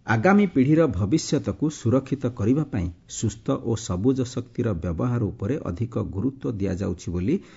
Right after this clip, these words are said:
ରେଳ, ସୂଚନା ଓ ପ୍ରସାରଣ ଏବଂ ସୂଚନା ପ୍ରଯୁକ୍ତି ବିଦ୍ୟା ମନ୍ତ୍ରୀ ଅଶ୍ୱିନୀ ବୈଷ୍ଣବ କହିଛନ୍ତି।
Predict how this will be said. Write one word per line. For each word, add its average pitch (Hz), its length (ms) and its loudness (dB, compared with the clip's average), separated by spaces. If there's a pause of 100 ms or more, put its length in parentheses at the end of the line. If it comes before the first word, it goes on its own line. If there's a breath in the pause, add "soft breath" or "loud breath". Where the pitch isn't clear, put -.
(200 loud breath)
ରେଳ, 107 320 6
ସୂଚନା 110 640 0
ଓ 92 60 -2
ପ୍ରସାରଣ 101 720 -2
ଏବଂ 104 240 -2
ସୂଚନା 127 480 2
ପ୍ରଯୁକ୍ତି 120 540 -2
ବିଦ୍ୟା 107 320 0
ମନ୍ତ୍ରୀ 90 560 -2
ଅଶ୍ୱିନୀ 110 400 -2
ବୈଷ୍ଣବ 98 460 -6
କହିଛନ୍ତି। - 560 -12